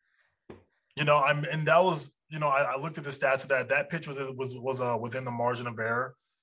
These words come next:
with a lot of umpires, but, you know, as a hitter, a ball is a ball. Uh, you know,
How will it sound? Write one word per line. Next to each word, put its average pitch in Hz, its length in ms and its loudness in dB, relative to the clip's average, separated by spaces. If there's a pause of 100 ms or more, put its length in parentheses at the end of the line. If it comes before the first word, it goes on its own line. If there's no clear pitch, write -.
(240)
with 120 100 -4
a 117 40 0
lot 117 160 6
of 107 80 -2
umpires, 123 540 0
but, 107 280 -6 (920)
you 127 80 -6
know, 117 200 4
as 113 180 2
a 117 40 0
hitter, 131 400 2
a 107 120 -6
ball 120 460 0
is 104 120 -6
a 98 60 -12
ball. 147 640 6 (400)
Uh, 123 640 4 (800)
you 147 100 -8
know, 139 320 0